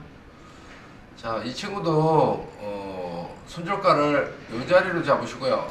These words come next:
만 이백오십 원 이 자리로, 어, 손절가 잡으시고요. 어, 내일 한 번 더 들어올리면은,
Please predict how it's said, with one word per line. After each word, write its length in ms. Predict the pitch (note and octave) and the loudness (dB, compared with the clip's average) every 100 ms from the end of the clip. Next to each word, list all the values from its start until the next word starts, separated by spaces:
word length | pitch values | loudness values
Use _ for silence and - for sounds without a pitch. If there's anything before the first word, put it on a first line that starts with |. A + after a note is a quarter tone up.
| - | -4
만 380 | G#2 A#2+ D#3+ F3 | 6 8 8 4
이백오십 540 | D#3 D3+ C#3 B2 B2 A#2+ | 0 0 -2 -2 -4 -6
원 160 | A2 | -6
이 100 | A2+ | -4
자리로, 320 | D3 C#3 A#2+ | -2 -2 -4
어, 380 | G2+ F2+ F2+ E2+ | -6 -8 -10 -10
손절가 340 | E2 C3 D3+ B2 | -10 -10 -6 -4
잡으시고요. 640 | G#2+ A2 A2 F#2 G2 - - - - - - - - - - - | -4 -6 -10 -8 -8 -8 -10 -18 -20 -20 -20 -20 -20 -20 -20 -12
어, 580 | F#2 F#2 F2 E2+ D#2+ - - - - - - - - - - - - - - - - - A3+ | -8 -6 -8 -10 -14 -16 -20 -20 -20 -20 -20 -20 -20 -20 -20 -20 -20 -20 -20 -20 -20 -10 2
내일 280 | C#4 G3+ | 4 6
한 140 | F#3+ G3+ | 4 4
번 160 | G#3 | 2
더 200 | D#3+ E3 D#3 | 6 4 4
들어올리면은, 680 | D#3 D#3 A#2+ B2+ B2 G#2+ | 2 0 0 -2 -4 -6